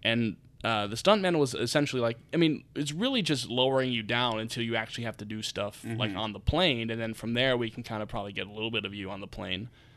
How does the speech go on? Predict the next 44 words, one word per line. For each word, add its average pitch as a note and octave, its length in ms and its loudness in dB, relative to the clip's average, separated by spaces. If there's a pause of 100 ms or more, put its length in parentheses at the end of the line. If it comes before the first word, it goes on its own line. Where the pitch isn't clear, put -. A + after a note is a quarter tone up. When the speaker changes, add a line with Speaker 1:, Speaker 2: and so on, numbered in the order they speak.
(180)
Speaker 1:
Uh, F#2+ 280 -6
and A#2 140 -2
Dalton's A2+ 220 -2
like, A2 120 -6
"Okay, A2+ 200 -2
no, A#2 140 -4 (100)
get A#2+ 140 2
me B2 80 2
up A#2 140 -4
there. G#2+ 160 -6 (160)
Get A#2 120 0
me A#2+ 60 0
up A2+ 120 -2
there A#2 120 0
in A2+ 60 -2
the A#2 80 -4
harness. A#2 380 -4
I A2+ 60 0
wanna A#2+ 220 -2
be A2+ 160 -2
up A#2 160 -6
there." F2+ 200 -6
Speaker 2:
Right. G2+ 340 -8
Speaker 1:
So, A#2 460 2 (440)
this, B2 180 -4
and C#3+ 120 6
the D3 40 4
stuntman A3 420 8
was C3+ 120 4
like, B2+ 180 4
"Yeah, D#3+ 180 4
and, G#2+ 280 -4 (100)
oh, F#2 160 -4
okay, B2 260 -6 (100)
sure, D#3+ 280 -4 (100)
why A#2 120 -4
not?" D3+ 200 -4 (220)
Speaker 2:
Mm-hmm. A#2 200 -2
Speaker 1:
So A#2+ 180 2
Dalton C#3+ 320 6
is D3 100 2
up C#3+ 160 4
there. C#3+ 240 8
He's, B2+ 240 -2